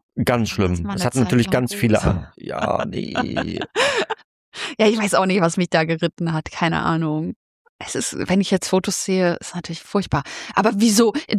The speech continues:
Speaker 2: Also, diesen Laden muss ich mir angucken. Das darf, das, das müssen wir direkt im Keim ersticken, Tom.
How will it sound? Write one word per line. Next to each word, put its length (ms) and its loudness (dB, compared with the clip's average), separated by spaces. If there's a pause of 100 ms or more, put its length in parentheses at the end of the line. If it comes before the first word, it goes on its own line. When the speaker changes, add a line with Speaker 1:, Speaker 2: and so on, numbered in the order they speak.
(100)
Speaker 2:
Also, 480 0
diesen 220 2
Laden 280 4
muss 140 2
ich 100 -4
mir 120 4
angucken. 600 2 (260)
Das 180 -4
darf, 280 2
das, 320 -4
das 80 -2
müssen 240 4
wir 60 4
direkt 300 2
im 160 -2
Keim 260 2
ersticken, 560 0
Tom. 360 0